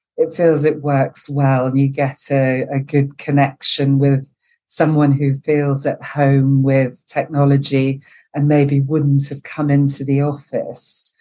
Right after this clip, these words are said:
So there, there, there are moments when it feels it works effectively, or you get a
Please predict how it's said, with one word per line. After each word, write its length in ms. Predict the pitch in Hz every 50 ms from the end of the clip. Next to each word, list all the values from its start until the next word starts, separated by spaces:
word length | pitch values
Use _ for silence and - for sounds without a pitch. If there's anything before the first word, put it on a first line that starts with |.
| - - - - - - _ _ _
So 140 | - - 214
there, 220 | 190 202 202 196 202
there, 400 | - 208 202 196 196 190 190 196 _ _ _ -
there 120 | 208 190
are 40 | 190
moments 800 | 196 196 202 196 190 180 170 156 147 143 139 143 143 - -
when 200 | - 151 147 143
it 180 | 151 151 147 -
feels 460 | - - 156 151 151 147 143 135 139
it 120 | 147 - -
works 360 | 139 139 135 - - - -
effectively, 800 | 139 139 - 151 - - - - - 139 135 131 131 131 127
or 120 | 131 135 135
you 240 | 135 135 139 135 135
get 480 | 135 - - 139 135 - - - -
a 240 | 143 139 135 131 123